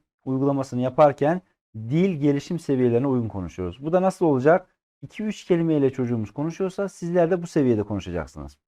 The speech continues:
Yalnız burada dikkat etmemiz gereken nokta, bakın mavi yazdım, kalemi lütfen takip edin.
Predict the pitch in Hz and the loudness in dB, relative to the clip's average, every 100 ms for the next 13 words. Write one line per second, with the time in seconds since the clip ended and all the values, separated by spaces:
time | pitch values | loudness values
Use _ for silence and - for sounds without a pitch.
0 | _ _ 156 185 180 170 170 160 180 - | _ _ 0 0 0 -2 -2 -2 -4 -2
1 | 165 151 151 143 143 135 - 123 135 139 | -2 2 2 2 -2 -4 -4 -4 -4 -4
2 | 127 135 139 139 135 127 139 135 123 123 | 0 2 4 4 4 2 -6 -4 -2 0
3 | 113 107 104 101 123 135 135 147 | -2 -6 -8 0 0 2 0 0